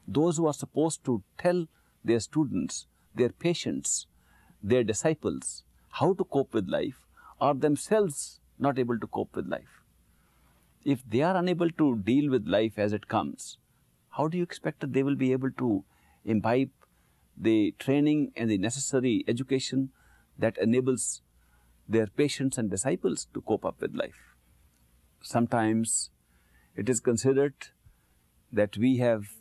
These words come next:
not given enough attention to the young people, that there is a generation gap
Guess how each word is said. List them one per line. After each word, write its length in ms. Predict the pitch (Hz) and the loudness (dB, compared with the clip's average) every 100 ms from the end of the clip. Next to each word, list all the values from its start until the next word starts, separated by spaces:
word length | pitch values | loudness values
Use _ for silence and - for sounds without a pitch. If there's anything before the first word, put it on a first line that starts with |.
| _ | _
not 380 | 107 127 151 123 | -2 0 -2 -2
given 320 | 117 113 117 - | -2 0 -2 -2
enough 260 | 110 117 | -4 -4
attention 540 | 110 127 123 - 113 110 | -4 -2 -2 -2 -4 -4
to 80 | 107 | -2
the 100 | 107 | 0
young 220 | 123 165 | 2 0
people, 360 | 160 117 - - - _ _ _ _ - | 0 -2 -2 -8 -10 _ _ _ _ -8
that 180 | 98 92 | -4 2
there 180 | 127 127 | 2 2
is 300 | 117 - _ _ - | -2 -6 _ _ -6
a 80 | 101 | -2
generation 640 | 120 135 123 120 113 110 | 2 2 2 0 -2 -2
gap 280 | 104 117 | 0 -2